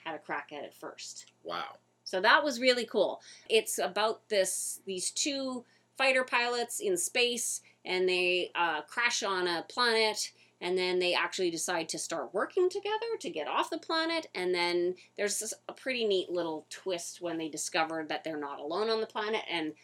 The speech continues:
Speaker 1: what is on the planet with them, I will leave you to find out, 'cause no spoilers, uh, but pretty fun. And I'm gonna go ahead and read this, though normally I would never pick up a G I Joe slash Transformer book,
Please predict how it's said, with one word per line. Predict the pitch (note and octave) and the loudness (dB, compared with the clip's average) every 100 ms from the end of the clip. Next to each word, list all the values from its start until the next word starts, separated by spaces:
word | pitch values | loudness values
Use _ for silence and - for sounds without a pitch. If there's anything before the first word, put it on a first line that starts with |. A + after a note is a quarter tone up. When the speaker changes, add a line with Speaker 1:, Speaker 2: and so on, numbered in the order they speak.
| _ _ | _ _
Speaker 1:
what | F3 G3 G4 - | 2 4 4 0
is | - A#3+ A#3+ | -4 -2 0
on | A3+ | 0
the | |
planet | G#3 - G#3+ G#3 | 0 0 2 2
with | G3 G3+ - _ | 0 -2 -4 _
them, | G#3 G3+ G3+ - - | 2 4 2 -4 -6
I | E3 | -6
will | D3 D3 C3 | -4 -6 -6
leave | E3+ A3 A3+ G#3+ - _ _ - | -6 -6 -6 -8 -12 _ _ -6
you | F3+ F#3+ F3 F#3 - | 2 4 4 0 -6
to | E3+ | -8
find | D#3+ D#3 D3+ | -4 -4 -4
out, | - - | -10 -12
'cause | - C#3 | -18 -6
no | E3 E3 | -2 -2
spoilers, | E3 D#3+ D3 C#3+ D3 D3 - - - D#3+ | -4 -2 -2 -2 -4 -6 -12 -20 -10 -4
uh, | D#3 | 0
but | D4 - | 2 2
pretty | D4+ B3+ | 0 0
fun. | B3 A#3 A3+ | 2 2 2
And | F#3+ F#3+ | 0 2
I'm | F3+ | 4
gonna | F#3 F#3+ | 2 2
go | F3+ E3+ | 2 0
ahead | F3 E3+ | 0 -2
and | - D#3 | -2 -4
read | F3 F3 | -2 -2
this, | D#3+ D#3 - - - _ - | -2 -6 -12 -20 -20 _ 0
though | F3+ | 4
normally | F#3+ F#3 F#3 F3 - | 6 6 4 2 0
I | E3+ | -2
would | E3 | 0
never | E3 E3 E3 D#3 - | 2 2 0 -4 -12
pick | - - D#3 - | -10 -6 -6 -6
up | G3+ | -4
a | C#4 | -4
G | A3+ C4 C4+ | -2 -2 0
I | C4+ B3+ | 2 0
Joe | B3+ B3 B3+ | -2 -4 -4
slash | - A3+ A#3 A#3 - | -6 0 2 0 -4
Transformer | A#3 A3+ A3+ - A#3 A3+ A#3 G#3+ | -4 -2 -4 -4 -4 -2 -2 -4
book, | A3 D4 - | -2 -2 -4